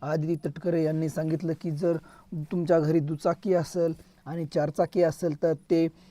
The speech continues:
दुचाकीवाल्यांना पात्र आहेत, पण जे चारचाकीवाले आहेत ते अपात्र आहेत. त्यांनी पण असं सांगितलं, एका महिलेने नाव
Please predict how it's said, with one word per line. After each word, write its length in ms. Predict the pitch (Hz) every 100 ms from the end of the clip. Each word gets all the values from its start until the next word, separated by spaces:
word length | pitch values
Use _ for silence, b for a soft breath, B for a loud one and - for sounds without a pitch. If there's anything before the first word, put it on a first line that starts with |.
| b
दुचाकीवाल्यांना 920 | 156 151 170 - 185 170 165 165 165
पात्र 360 | 160 - - 165
आहेत, 160 | 156 151
पण 140 | 160 147
जे 80 | 147
चारचाकीवाले 800 | - 165 160 170 156 160 156 147
आहेत 120 | 143 -
ते 120 | 151
अपात्र 500 | 139 143 170 - 175
आहेत. 240 | 160 151 151
त्यांनी 220 | 156 151
पण 160 | 147 156
असं 160 | 143 151
सांगितलं, 500 | 160 156 151 147 147 b b b
एका 300 | 151 - 175
महिलेने 680 | 165 156 156 160 156 156 156
नाव 380 | 151 151 165